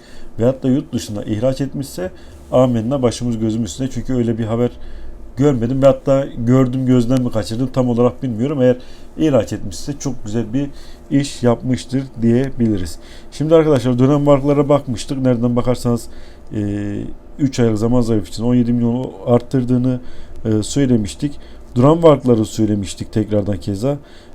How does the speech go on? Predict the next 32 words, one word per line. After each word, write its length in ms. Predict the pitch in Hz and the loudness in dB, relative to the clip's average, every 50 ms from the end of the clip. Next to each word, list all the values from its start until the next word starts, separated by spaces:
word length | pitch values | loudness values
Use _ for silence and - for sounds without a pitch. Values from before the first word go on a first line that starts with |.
| - - | -10 -4
E, 160 | 104 101 104 | -2 0 0
maddi 420 | 104 107 110 117 117 - - 156 160 | 0 2 2 2 2 2 0 2 4
duran 220 | 160 156 147 143 | 4 4 4 4
varlıkları 460 | 143 143 135 135 143 147 151 147 143 - - - | 2 2 2 2 0 0 0 0 -2 -4 -10 -12
söylememiştik. 800 | 120 - - 123 127 151 151 143 123 110 - - 151 147 135 | -6 -2 0 2 2 2 2 0 0 -2 -4 -8 -8 -8 -6
Burada 180 | 131 127 131 135 | -4 -2 -2 0
maddi 320 | 135 135 131 131 - 131 | 2 0 0 -2 -4 -4
duran 220 | 131 135 143 139 135 | -4 -2 -2 0 0
varlıklara 400 | 139 135 127 131 135 139 151 139 | -2 -2 -2 -2 -2 0 0 0
bakmak 340 | 131 113 98 104 107 98 - | 0 -2 -2 -6 -8 -10 -10
istiyorum. 320 | - - 123 107 165 170 - - - - - - - - - - | -10 -6 -6 -4 -4 -6 -8 -10 -12 -12 -12 -14 -14 -14 -10 -6
E, 160 | 107 107 113 123 | -2 0 2 0
iki 240 | 123 - - 143 | 0 0 -2 -2
bin 80 | 147 147 | -2 0
yirmi 240 | 151 151 147 147 143 | 0 0 0 0 -2
üçüncü 280 | 135 139 - 151 143 | -2 -4 -6 -8 -6
çeyreğinde 220 | - 135 123 104 104 | -4 -2 -2 0 2
yirmi 200 | 110 117 120 135 | 0 2 2 0
bir 100 | 147 135 | 0 0
milyon 320 | 131 127 110 104 101 92 87 - - - - 113 | -2 -2 -2 -4 -6 -6 -8 -16 -20 -12 -6 -4
dokuz 260 | 110 110 - - 127 | -4 -4 -2 -4 -2
yüz 80 | 123 135 | 2 2
altmış 260 | 120 113 - 107 101 | 2 0 0 -6 -6
yedi 160 | 123 139 135 | -4 -2 -2
binlik 220 | 123 107 101 95 - - - - - | -2 -2 -4 -8 -10 -14 -16 -10 -8
maddi 300 | 104 101 - - 127 123 | -8 -8 -6 -6 -6 -4
duran 220 | 131 135 139 139 | -4 -4 -2 -2
varlıkları 380 | 139 139 131 - - 139 139 139 | -2 -2 -2 -2 -4 -4 -4 -2
varmış. 300 | 139 139 139 147 151 147 - - - - - - - - - - | -4 -4 -4 -6 -8 -10 -12 -20 -20 -20 -20 -20 -20 -16 -10 -10
İki 260 | 107 - - - 139 | -10 -8 -4 -2 0
bin 140 | 151 151 143 | 0 0 0
yirminin 440 | 135 143 147 147 147 160 160 151 | 0 0 0 0 -2 -2 -4 -4